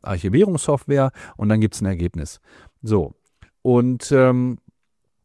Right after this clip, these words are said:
dann kann man natürlich das Ganze, ja, man kann es aufteilen und sagen, ja, dieser Zeitraum ist in diesem Betrieb statt, hat in diesem Betrieb stattgefunden und diese Zeiten in dem Betrieb, mit den Fahrzeugen.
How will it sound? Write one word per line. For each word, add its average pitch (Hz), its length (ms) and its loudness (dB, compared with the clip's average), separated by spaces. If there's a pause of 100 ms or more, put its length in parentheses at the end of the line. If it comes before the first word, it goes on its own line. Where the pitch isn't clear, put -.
(140)
dann 113 280 2
kann 143 220 -2
man 170 120 0
natürlich 143 400 -2
das 107 180 -4
Ganze, 127 720 0 (500)
ja, 90 340 -6
man 95 180 -8
kann 123 160 2
es 117 100 0
aufteilen 175 480 2
und 151 60 0
sagen, 135 200 0
ja, 113 140 0
dieser 147 300 0
Zeitraum 127 520 0
ist 101 140 -4
in 98 220 -6
diesem 139 500 -2
Betrieb 127 320 -4
statt, 117 260 -2
hat 120 160 -2
in 104 140 -2
diesem 143 160 -4
Betrieb 131 260 -4
stattgefunden 117 540 -4
und 98 100 -4
diese 104 200 -4
Zeiten 92 260 -4
in 90 100 -4
dem 117 160 2
Betrieb, 123 360 0
mit 92 120 -6
den 110 140 2
Fahrzeugen. 110 580 2